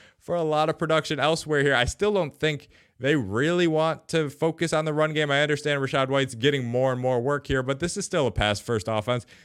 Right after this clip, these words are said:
They've still got a pass-centric running back. Rachaad White, definitely a better pass catcher than he is a runner of the football.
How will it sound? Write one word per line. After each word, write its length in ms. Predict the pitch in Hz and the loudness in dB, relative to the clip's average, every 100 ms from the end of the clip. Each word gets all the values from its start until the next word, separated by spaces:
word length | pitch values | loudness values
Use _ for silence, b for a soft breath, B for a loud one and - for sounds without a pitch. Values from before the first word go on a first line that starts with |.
| - | -4
They've 160 | 139 | -2
still 160 | - 170 | 0 0
got 120 | 160 | 0
a 40 | |
pass-centric 1800 | 151 131 131 147 - - _ _ _ _ _ _ 104 - 165 165 - 165 120 | 0 0 0 0 -4 -12 _ _ _ _ _ _ -8 0 0 0 0 -2 0
running 360 | 110 165 151 | 0 2 2
back. 240 | 117 127 147 | 2 2 0
Rachaad 300 | 143 160 143 | 0 0 2
White, 200 | 147 113 | 0 0
definitely 280 | 135 165 147 | -2 -2 -2
a 40 | |
better 160 | 139 131 | -2 -2
pass 260 | 139 127 | -2 -2
catcher 280 | - 131 139 | -2 -4 -2
than 180 | 123 120 | -2 0
he 80 | 131 | 0
is 120 | 131 | 0
a 60 | |
runner 300 | 110 120 139 | 0 0 0
of 100 | 131 | 0
the 80 | 123 | -2
football. 440 | - 139 - 131 | -4 -2 0 -2